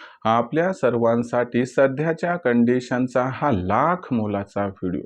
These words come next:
की उन्हाळ्यात गावरान कोंबड्यांसाठी आता अशा पद्धतीनं तयार करा या ठिकाणी शंभर किलो खाद्य. ज्या खाद्यामुळे आपला खाद्य खर्च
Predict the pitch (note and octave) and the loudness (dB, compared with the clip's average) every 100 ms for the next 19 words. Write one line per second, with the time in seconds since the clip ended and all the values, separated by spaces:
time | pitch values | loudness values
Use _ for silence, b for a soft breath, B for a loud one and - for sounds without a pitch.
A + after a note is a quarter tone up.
0 | - B B B B - F#3+ D3 B2+ D3+ | -12 B B B B 2 4 6 4 4
1 | D#3 A2 G2+ A2 A#2+ C3 E3 G#3+ A#3+ C#3 | 4 2 0 0 2 2 0 -2 0 2
2 | C3 C3 C3 C3 A2+ A2 A#2+ - - G2+ | 2 2 0 0 0 0 0 -2 0 -2
3 | G2 G#2 - G2 G#2 C#3 D3 B2+ G2+ G2 | 0 -2 0 -4 -2 -2 0 0 -2 0
4 | G2+ G#2+ G#2 G#2 G#2 - G2+ G#2 B2 A#2+ | 0 2 2 2 0 0 2 4 2 -2
5 | A#2 G2+ G2 G2+ G#2 A#2 A#2+ G#2 G2+ G2+ | -2 -2 0 2 2 0 -2 -6 -4 -2
6 | G2+ A#2 A#2 B2+ C#3 E3 F#3 - G#2+ A2 | 0 0 0 2 2 2 0 0 2 2
7 | A#2 - F#2+ F#2+ - B B B - A2+ | 0 -2 -2 0 -6 B B B -2 2
8 | B2 D3 - A#2 G#2 A2+ A2 G#2+ A#2+ - | 2 0 -2 -4 -2 -2 0 0 0 -2
9 | G2+ - G#2+ A#2 - F#2+ F#2+ A#2+ B2+ A#2+ | -6 -2 -2 -2 -4 -6 -2 -2 0 -4